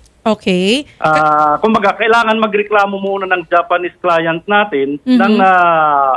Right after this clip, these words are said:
Speaker 2: swindling estafa, online swindling estafa.
Speaker 1: Mm-mm.
Speaker 2: And then,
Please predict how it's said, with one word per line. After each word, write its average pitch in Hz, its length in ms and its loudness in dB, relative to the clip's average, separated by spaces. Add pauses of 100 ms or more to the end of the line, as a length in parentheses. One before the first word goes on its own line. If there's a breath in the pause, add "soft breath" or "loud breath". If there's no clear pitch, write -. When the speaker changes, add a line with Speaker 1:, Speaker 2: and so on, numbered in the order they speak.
Speaker 2:
swindling 185 480 -4
estafa, 151 560 -2
online 151 400 -4
swindling 147 320 -6
estafa. 120 640 -6 (240)
Speaker 1:
Mm-mm. 226 560 0
Speaker 2:
And 254 240 0
then, 190 240 0